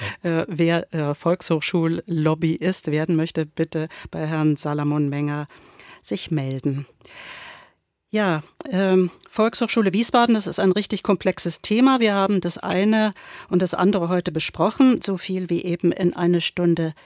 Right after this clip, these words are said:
hineinpasst. Wer mehr wissen will, besucht die V R S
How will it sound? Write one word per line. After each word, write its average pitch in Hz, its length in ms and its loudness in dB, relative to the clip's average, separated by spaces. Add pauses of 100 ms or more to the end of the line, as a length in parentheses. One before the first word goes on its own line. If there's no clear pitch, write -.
hineinpasst. 165 880 0 (500)
Wer 185 160 4
mehr 190 380 4
wissen 233 360 2
will, 233 200 0 (320)
besucht 220 400 0
die 170 80 2
V 151 300 0
R - 160 -4
S - 300 -4